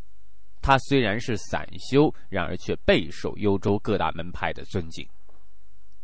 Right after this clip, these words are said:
就算是正道三巨头的护派大阵出了问题，也是请他修缮改进。他所制作的阵盘阵旗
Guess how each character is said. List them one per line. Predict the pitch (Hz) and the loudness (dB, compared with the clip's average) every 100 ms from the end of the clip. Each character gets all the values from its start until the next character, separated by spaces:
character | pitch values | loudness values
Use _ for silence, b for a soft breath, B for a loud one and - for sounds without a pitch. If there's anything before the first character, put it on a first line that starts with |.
| - - - - b b | -6 -6 -6 -6 b b
就 | b 214 170 | b 8 8
算 | 185 160 | 8 4
是 | - 147 | 2 4
正 | - 233 131 | 8 8 8
道 | 101 92 | 6 6
三 | 87 135 | 6 2
巨 | 135 98 | 2 -2
头 | - 85 | -2 0
的 | 90 | 0
护 | - 151 | 4 4
派 | 135 123 | 4 4
大 | 131 | 4
阵 | 117 160 104 | 4 2 0
出 | - 95 | -2 -2
了 | 82 | 0
问 | 92 80 | 0 -2
题， | - - - b | -4 -6 -6 b
也 | 92 | -4
是 | - - | -4 -4
请 | - - | -6 -4
他 | 87 | -4
修 | - 196 208 | -4 0 0
缮 | 208 190 98 | 2 0 -2
改 | - - | -4 -6
进。 | - 143 - - - - - - - - - - - - - - - - - - | -4 -4 -4 -4 -4 -4 -6 -6 -6 -6 -6 -6 -6 -6 -4 -4 -4 -4 -4 -2
他 | - 107 | 2 2
所 | - 78 | 2 -2
制 | - 104 | 0 -2
作 | 92 95 | 0 -2
的 | - | 0
阵 | 127 98 | 0 0
盘 | 82 85 92 | -2 -2 -2
阵 | 104 | -2
旗 | 85 - 80 | -2 -6 -6